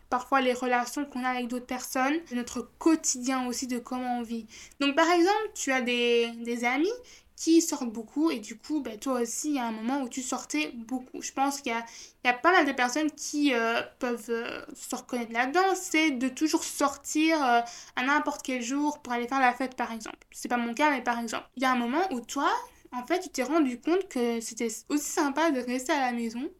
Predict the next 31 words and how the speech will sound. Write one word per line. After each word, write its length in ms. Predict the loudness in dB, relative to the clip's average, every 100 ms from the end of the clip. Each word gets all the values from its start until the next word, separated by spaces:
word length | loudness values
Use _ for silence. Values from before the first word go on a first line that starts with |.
| _ _ _ _ _ -10
toute 160 | -6
la 140 | -4 -4
semaine 300 | -6 -6 -6
et 60 |
peut-être 260 | -4 -4 -4
sortir 420 | -8 -6 -6 -6 0
que 100 | 4
le 60 | 4
vendredi 420 | 2 -2 -4 -4
ou 40 | -6
le 60 |
samedi, 460 | -6 -8 -8 -10 -12 -12
tu 180 | -14 -6
vois. 220 | -4 -4 4
Euh, 400 | 6 8 6 2
mais 120 | 4 6
voilà, 360 | 6 8 6
que 300 | 4 -2 -2
sinon 340 | -2 -4 -6 -8
tu 140 | -8
restes 200 | -10 -8
à 40 |
la 100 | -6
maison 460 | -6 -8 -6 -4 -4
et 160 | -4 -8
t'as 160 | -10
pas 200 | -2 -2
envie 400 | 0 -4 -6 -2
nécessairement 580 | -2 -2 -6 -8 -4 -4
de 100 | -4
voir 420 | -4 -2 -2 -4